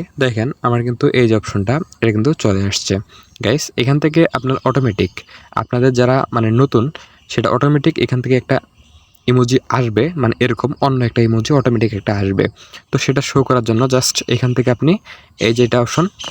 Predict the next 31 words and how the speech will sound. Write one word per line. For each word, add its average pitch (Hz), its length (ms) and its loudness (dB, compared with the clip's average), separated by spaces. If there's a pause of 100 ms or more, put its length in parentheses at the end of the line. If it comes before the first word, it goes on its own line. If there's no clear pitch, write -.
(140)
তো - 120 2
এই 131 60 4 (140)
অপশনটা 127 360 0
আপনি 151 200 -2
খালি 147 140 4 (100)
চালু 123 200 4
করে 107 200 4
দিবেন, 98 180 -2 (100)
ঠিক 147 160 2
আছে 151 140 2
গাইস? 107 160 -2 (220)
এই 123 100 4
অপশনটা 135 300 0
চালু 131 200 0
করে 139 180 4
দিলে 143 220 4
আপনার 123 260 0
প্রোফাইলে 131 280 0
কিন্তু 127 200 0
সেটা 127 220 2
শো - 80 -2 (100)
হবে। 135 160 2 (260)
অন্য 123 140 4 (280)
যে 147 160 6
কোনো 151 140 4 (100)
কেউ 127 100 4 (100)
যদি 123 200 2
আপনার 120 220 -2
প্রোফাইলে 120 280 2 (140)
ভিউ 123 140 6 (400)
মানে 101 140 2